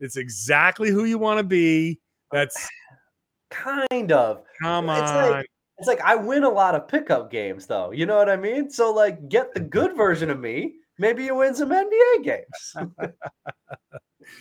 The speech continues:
Speaker 1: I love it. I love it. You are just, I love how enamored you are with Matt Ryan.
Speaker 2: I do think he's
Speaker 1: Um,
Speaker 2: good. I think he's
Speaker 1: you,
Speaker 2: a good basketball player.
Speaker 1: you, I,
Speaker 2: He's my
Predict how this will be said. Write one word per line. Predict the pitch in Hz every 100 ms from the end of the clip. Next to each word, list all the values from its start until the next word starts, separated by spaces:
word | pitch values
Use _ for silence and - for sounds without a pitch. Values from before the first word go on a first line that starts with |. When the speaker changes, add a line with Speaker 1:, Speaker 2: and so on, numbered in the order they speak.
| _ _ _ -
Speaker 1:
I | 147 147
love | 139 131 120
it. | 107 _ _ _ _ 139
I | 131
love | 135 127 117
it. | 113
You | 147 202 226
are | 202 180
just, | 151 147 143 143
I | 147
love | 160 156 185 220 226 226 220
how | 165 175 175 170
enamored | 156 147 139 139 139 135 123
you | 120 131 123
are | 123 120 117
with | 113 -
Matt | 117 113
Ryan. | 110 110 107 101 _ -
Speaker 2:
I | 135
do | 156
think | 170 156
he's | 120
Speaker 1:
Um, | 117
Speaker 2:
good. | 131 - - _ _
I | 123
think | 139 147
he's | 170
Speaker 1:
you, |
Speaker 2:
a | 139
good | 139 131
basketball | 123 113 113 104
player. | 104 98
Speaker 1:
you, | 156 165 - - 147
I, | 147
Speaker 2:
He's | 143
my | 139